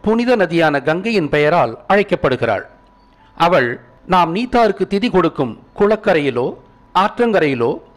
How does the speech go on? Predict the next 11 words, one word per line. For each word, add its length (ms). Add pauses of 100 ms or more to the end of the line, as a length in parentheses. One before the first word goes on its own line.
(200)
நீர்நிலைக்கு 520
அருகில் 220
அமர்ந்துள்ள 600 (140)
தெய்வமாவாள். 680 (760)
லட்சக்கணக்கானோர் 1000 (240)
நீர் 300
பிரளயத்தால் 600
மரித்த 400
குமரிக் 300
கடலுக்கு 400
அருகில் 400